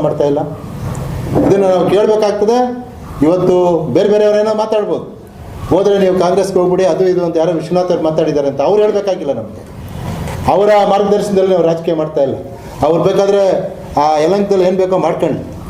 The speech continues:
ಅವರು ಪಾರ್ಲಿಮೆಂಟಲ್ಲಿ ಯಾವ ರೀತಿಯ ವರ್ತನೆ ಮಾಡಿದ್ರು ಅನ್ನೋದು ಎಲ್ರಿಗೂ ಗೊತ್ತಿದೆ, ಇಡೀ ರಾಜ್ಯಕ್ಕೆ ಗೊತ್ತಿದೆ. ಇವರಿಗೆ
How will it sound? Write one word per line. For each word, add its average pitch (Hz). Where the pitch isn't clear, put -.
ಅವರು 196
ಪಾರ್ಲಿಮೆಂಟಲ್ಲಿ 196
ಯಾವ 175
ರೀತಿಯ 202
ವರ್ತನೆ 175
ಮಾಡಿದ್ರು 185
ಅನ್ನೋದು 185
ಎಲ್ರಿಗೂ 190
ಗೊತ್ತಿದೆ, 175
ಇಡೀ 233
ರಾಜ್ಯಕ್ಕೆ 214
ಗೊತ್ತಿದೆ. 220
ಇವರಿಗೆ 185